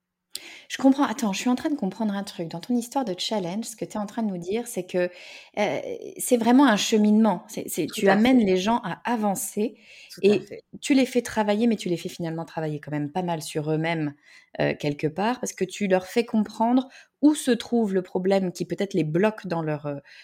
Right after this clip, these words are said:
Speaker 1: dans, dans leur développement de business, hein, par exemple, euh, et tu leur expliques où est le problème, quelle va être la solution, et tu les amènes vers, alors en l'occurrence, vers une solution qui va être la tienne, qui peut être un coaching, qui peut être une formation,
Speaker 2: Tout à
Speaker 1: qui peut
Speaker 2: fait.
Speaker 1: être plein d'autres choses. Mais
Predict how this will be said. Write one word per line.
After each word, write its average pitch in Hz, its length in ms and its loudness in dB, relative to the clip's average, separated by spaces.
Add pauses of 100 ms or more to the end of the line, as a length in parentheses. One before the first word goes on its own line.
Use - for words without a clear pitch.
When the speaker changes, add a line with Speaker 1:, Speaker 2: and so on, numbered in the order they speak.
(140)
Speaker 1:
dans, 156 120 -2
dans 147 160 0
leur 143 160 0
développement 151 600 0
de 147 120 -2
business, 139 520 -4
hein, 220 100 0
par 160 180 -6
exemple, 214 440 -8 (460)
euh, 165 300 2
et 170 120 0
tu 196 120 -2
leur 196 160 4
expliques 269 640 -2 (260)
où 262 140 6
est 262 60 8
le 233 80 2
problème, 240 520 2 (280)
quelle 254 160 6
va 233 80 4
être 233 200 -2
la 196 120 4
solution, 196 400 2
et 269 40 6
tu 262 140 0
les 180 160 4
amènes 220 340 4 (280)
vers, 208 420 2
alors 147 260 -4
en 147 60 0
l'occurrence, 175 580 0
vers 170 200 0
une 160 100 0
solution 156 400 -2
qui 196 160 -4
va 156 80 2
être 156 180 -4
la 151 120 -2
tienne, 214 320 0
qui 190 120 -6
peut 151 160 -6
être 175 240 -4
un 160 80 -4
coaching, 151 400 -6
qui 165 120 -12
peut 151 80 -10
être 135 160 -12
une 143 80 -6
formation, 143 400 -8
Speaker 2:
Tout 214 60 0
à - 20 -2
Speaker 1:
qui 214 100 -12
peut 190 80 -8
Speaker 2:
fait. 175 60 -2
Speaker 1:
être 160 140 -8 (380)
plein 160 160 -2
d'autres 165 140 -2
choses. 254 160 2
Mais 208 180 2